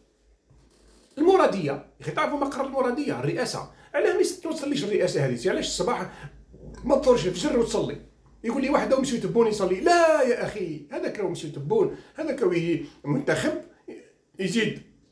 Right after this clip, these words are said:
ان دوزيام موندا، ولا يزيد تروازيام، ولا يزيد الكاتريام، ويزيد الست-، الديزيام، ويزيد السونتيام، ويزيد الميليام، أو يروح، يروح، أو يروح، واه الدولة تروح؟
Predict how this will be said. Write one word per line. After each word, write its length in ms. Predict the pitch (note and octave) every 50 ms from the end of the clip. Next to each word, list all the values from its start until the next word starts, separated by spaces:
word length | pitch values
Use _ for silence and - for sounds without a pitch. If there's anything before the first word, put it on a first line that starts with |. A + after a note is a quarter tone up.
| _ _ -
ان 180 | G#3+ G#3 G3 E3+
دوزيام 320 | F#3 F#3 D3+ C#3+ G3+ G3+
موندا، 380 | E3+ E3+ E3+ E3 D3 F#3 F#3 F3+
ولا 200 | E3 E3 E3 D#3+
يزيد 220 | C#3+ D#3 E3+ E3
تروازيام، 600 | - E3 E3 D#3+ D#3 C#3 A#2+ B2+ D#3+ E3 D#3 D3
ولا 80 | D3+ D3
يزيد 200 | C#3 D3+ D3 C3+
الكاتريام، 600 | - - D#3 C#3 C#3 C3 C3 C3+ D3 D3 D3 C#3+
ويزيد 300 | C#3 C3+ C#3+ C3 A#2+ B2+
الست-، 300 | C3+ A#2+ - F3 D3+ - - - - - -
الديزيام، 640 | D3 B2 B2 E3+ F3+ C#3+ A#2+ C#3+ E3+ E3 D#3 D3
ويزيد 180 | C#3+ C#3 C#3+ D3+
السونتيام، 720 | C3+ - - - - G#3 G3 E3+ - - E3 E3 E3 D#3+
ويزيد 200 | D3+ C#3 C#3+ D3
الميليام، 760 | C#3+ D3 E3+ G#3 G#3+ F#3 D#3 D#3+ F3+ G3 G3+ F#3 C#3+ - - - - _ _ _ -
أو 100 | C#4 C4+
يروح، 240 | C4+ D4 F4 - G#3
يروح، 360 | B3+ C#4+ C#4+ A3+ - - - - _ _ _ _ _ _ _ _ _ _ _ _ _ -
أو 60 | G#4+ G#4+
يروح، 360 | F#4+ G4 G#4 F#4 - - D#4
واه 100 | C#4 G3
الدولة 280 | C#3 C3 F#3 F#3 F#3
تروح؟ 360 | D#3 - C#4 D#4 - - -